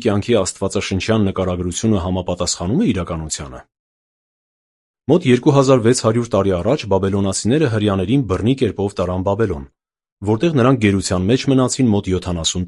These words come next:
տարի։ Աստվածաշնչից իմանում ենք, որ Աստված նախապես նկարագրել էր, թե հրեա գերիները ինչ պայմաններում էին ապրելու Բաբելոնում։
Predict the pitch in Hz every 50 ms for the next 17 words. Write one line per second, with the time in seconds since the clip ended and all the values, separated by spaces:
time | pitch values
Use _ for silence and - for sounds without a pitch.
0 | 87 82 76 73 64 - _ _ _ _ _ _ _ _ _ _ _ _ _ _
1 | _ _ _ _ _ _ - 113 113 - - 131 123 131 127 - 135 127 - 135
2 | 131 123 113 110 110 131 170 185 127 95 - - 101 101 104 98 - - 151 170
3 | - - 107 104 - - 98 - 143 143 - 120 113 107 131 127 131 127 120 135
4 | 139 113 85 80 - - 98 87 80 92 95 101 113 127 120 104 98 95 92 95
5 | 110 120 127 - - 135 123 - - 87 85 85 85 85 85 87 87 95 95 95
6 | 95 92 85 85 - - 87 85 92 92 92 87 87 95 92 98 90 80 67 -